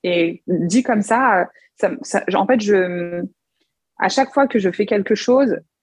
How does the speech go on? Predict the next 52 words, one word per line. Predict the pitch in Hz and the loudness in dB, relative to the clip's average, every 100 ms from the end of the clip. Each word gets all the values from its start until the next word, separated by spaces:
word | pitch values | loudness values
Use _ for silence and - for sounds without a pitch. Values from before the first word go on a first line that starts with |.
| _ | _
je, | 170 185 175 170 170 | -2 2 2 2 2
je | 196 | 0
ne | 196 | -2
peux | 214 | 0
pas | 208 269 - - | 2 0 0 -6
ne | 196 | -4
pas | 190 226 | 0 2
mettre | 226 220 | 2 0
mon | 220 214 | 0 0
grain. | 196 214 226 _ _ _ - | 0 -2 -6 _ _ _ -4
Tu | |
vois, | 220 | -2
c'est | 214 | -2
plus | - 240 | -4 -2
fort | 294 - - | -2 -2 -4
que | 254 | -2
moi. | 233 262 277 | 2 2 0
J'ai | 196 | -4
toujours | - 254 | -4 -6
besoin, | 202 220 208 240 | -2 -2 -2 -2
et, | 294 - | -2 -2
et | 190 | -2
tant | - | 0
mieux | 233 277 | 2 2
d'ailleurs, | 208 214 247 - | 2 2 0 -4
je | - | -16
trouve | - | -14
que | - | -12
c'est | 170 165 | -10 -6
ça | 165 | -2
aussi | 202 - | -2 0
l'artistique, | 175 - - - 285 - _ _ _ _ | -2 -4 -8 -2 -2 -4 _ _ _ _
c'est | - 185 | -2 0
de | 185 | 0
ne | 180 180 | -2 -4
pas, | - 240 254 208 | 0 2 2 2
euh, | 180 170 165 160 - - - | 2 0 0 -2 -2 -4 -6
tout | - | -2
laisser, | 233 190 - 220 226 | 2 0 0 0 0
euh, | 196 170 165 170 170 - - | 2 0 0 -2 -4 -6 -4
enfin, | 170 | -4
de, | 165 156 | -4 -6
de, | 165 | -6
de | 170 165 | -4 0
laisser | 165 165 208 202 190 160 | 0 0 2 2 2 0
les | 175 165 | 0 -2
personnes, | 175 175 - 196 | -2 -4 -4 -2
euh, | 175 165 165 165 | 0 0 0 -2
gérer | 170 180 190 196 _ _ | 0 2 2 0 _ _
toute | 247 202 | -4 -2
ton | 208 190 | -2 -2
image, | 185 208 220 202 | 2 2 2 0